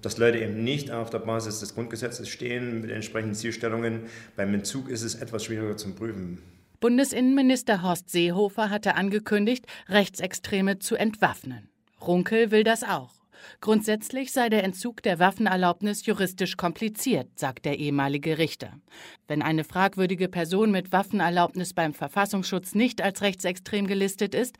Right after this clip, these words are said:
Speaker 2: hält Runkel eine Entwaffnung für aussichtslos.
Speaker 1: Ich habe zum Beispiel hier in Chemnitz eine Bürgerbewegung, die nennt sich Pro Chemnitz. Äh, die steht schon unter Beobachtung des Verfassungsschutzes, aber, sagen wir mal, nicht mit dem entsprechenden Status. Wir haben aber das Problem, dass jemand einen Waffenschein hat,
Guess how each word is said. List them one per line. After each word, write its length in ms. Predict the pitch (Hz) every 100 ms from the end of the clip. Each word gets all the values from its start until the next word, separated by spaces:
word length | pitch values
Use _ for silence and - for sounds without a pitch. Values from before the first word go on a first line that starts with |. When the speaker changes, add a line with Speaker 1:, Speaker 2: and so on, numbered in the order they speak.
| - - -
Speaker 2:
hält 240 | - 214 196
Runkel 420 | 208 220 294 294
eine 260 | 233 220
Entwaffnung 580 | 185 180 180 180 208 214
für 220 | 214 262
aussichtslos. 680 | 160 - 104 - - 92 - -
Speaker 1:
Ich 100 | 107
habe 140 | 127
zum 160 | 123 120
Beispiel 220 | 120 120
hier 100 | 117
in 80 | 113
Chemnitz 320 | 127 135 117
eine 100 | 117
Bürgerbewegung, 640 | 113 139 143 123 135 127
die 120 | 113 117
nennt 160 | 123
sich 180 | 110 -
Pro 80 | 104
Chemnitz. 500 | 113 139 160 - - - - - - -
Äh, 220 | 110 107
die 120 | 110
steht 300 | 104 135 135
schon 160 | 127 123
unter 320 | 127 123 117
Beobachtung 540 | 113 110 151 143 135
des 100 | 127
Verfassungsschutzes, 1040 | 123 117 123 123 120 143 147 156 156 156 117
aber, 520 | 120 123 113 123 -
sagen 180 | - 123
wir 100 | 120
mal, 200 | 117 120
nicht 260 | 143 147
mit 120 | 131 123
dem 140 | 120
entsprechenden 540 | 117 113 123 117 107
Status. 500 | 101 123 135 101 - - -
Wir 80 |
haben 180 | 104 123
aber 160 | 127 131
das 160 | 127
Problem, 680 | 127 117 127 127 123 117 127
dass 200 | 117 110
jemand 300 | 117 117 110
einen 380 | 110 110 110 107
Waffenschein 460 | 113 113 104 95
hat, 320 | 104 - -